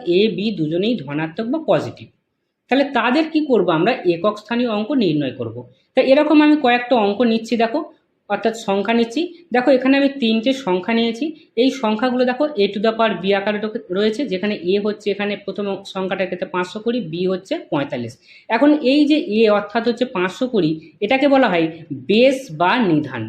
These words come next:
এটাকে বলা হয় বেস বা নিধান। তাহলে এখানে বেস বা নিধান হচ্ছে ছশো একুশ, এখানে বেস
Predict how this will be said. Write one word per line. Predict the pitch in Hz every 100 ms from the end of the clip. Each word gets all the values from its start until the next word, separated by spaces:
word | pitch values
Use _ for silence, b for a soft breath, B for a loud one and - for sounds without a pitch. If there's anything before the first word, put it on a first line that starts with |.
| - 165
এটাকে | 214 226
বলা | 233 247
হয় | 349 - B - 131 170
বেস | 202 185 - 165
বা | 220 359 - - _ 147 156
নিধান। | 185 294 320 - _ _ - 147 - 147 131 113 117 _ _ -
তাহলে | 269 294 247
এখানে | 254 294 247
বেস | 254 254
বা | 254 254
নিধান | 247 233
হচ্ছে | 226 208 -
ছশো | 165 165 214
একুশ, | 214 320 - B -
এখানে | 190 254 220
বেস | 180